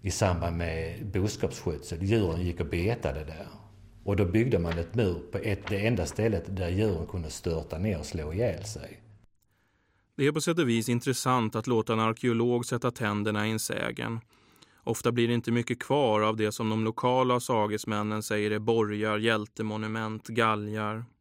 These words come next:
Speaker 2: Betyder då detta att allt bara är bluff och båg, myt och förbannad dikt? Ja, myt är det nog, men en ganska spännande dikt.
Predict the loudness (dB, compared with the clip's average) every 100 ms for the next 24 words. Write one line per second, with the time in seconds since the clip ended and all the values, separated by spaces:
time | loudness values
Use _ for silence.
0 | _ _ _ _ _ _ _ -14 -2 2
1 | 2 4 4 6 4 2 0 2 2 2
2 | 2 2 4 2 2 2 0 -4 2 2
3 | 2 -2 -4 -4 2 2 2 0 -2 0
4 | 2 2 0 -2 -4 -6 -16 -20 -20 -10
5 | -2 2 4 2 -2 -2 0 0 0 0
6 | 0 0 -2 -6 -14 -6 -2 0 0 -2
7 | -4 -2 -2 0 -2 -2 -4 -4 -8 -12
8 | -20